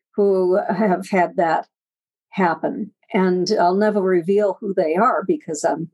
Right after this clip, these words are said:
worried what the government might do about them. Yeah, there are a lot of people who were non-human, were extraterrestrials in a, a previous lifetime, who have come to this planet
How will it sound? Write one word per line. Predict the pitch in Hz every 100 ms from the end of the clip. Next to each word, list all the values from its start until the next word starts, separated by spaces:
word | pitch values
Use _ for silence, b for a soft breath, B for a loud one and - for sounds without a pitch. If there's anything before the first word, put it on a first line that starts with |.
| _
worried | 185 190 190 175
what | 190 -
the |
government | 202 185 202 165 -
might | 170 -
do | 170 240
about | 220 143 127
them. | - 269 - _
Yeah, | 233 233 -
there | 208 196
are | 220
a |
lot | 208 208 262
of | -
people | 175 - 165 185 -
who | 190 175 175 180 - _ _
were | 185 190 202 208 214 214 _ _ _ _ _
non-human, | - 196 196 196 196 208 190 202 226 226
were | 175 185 - _ _ 202
extraterrestrials | 196 - 196 214 196 190 208 196 208 208
in | 190 165
a, | 160 170 -
a | 180
previous | - 190 190 180
lifetime, | 190 175 185 - 196 202 233 - _ b b -
who | 202 190 185 180
have | 185 175
come | - 202 196 196 208 202
to | - 190 190 180 180 -
this | 185 185 -
planet | - 190 180 185